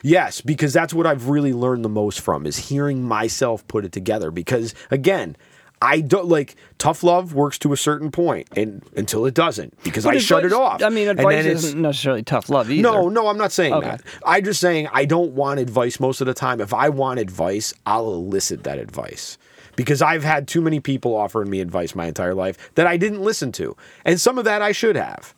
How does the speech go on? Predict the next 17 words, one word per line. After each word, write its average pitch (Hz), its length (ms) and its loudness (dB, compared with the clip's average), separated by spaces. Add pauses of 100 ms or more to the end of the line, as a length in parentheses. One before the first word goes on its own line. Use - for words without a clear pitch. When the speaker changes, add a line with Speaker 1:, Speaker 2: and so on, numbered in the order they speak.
(280)
Speaker 1:
And 135 280 2
I'm 143 240 2
paying 156 280 -2
for 147 120 -4
that 147 200 0
now, 139 480 -6
like, 87 400 -8
in 107 200 -4
life, 90 360 -4
as 82 240 -4
I'm 85 160 -6
trying 90 340 -6
to 90 60 -12
figure 92 320 -4
out 95 300 -2 (320)
my 110 180 0
future. 71 540 -8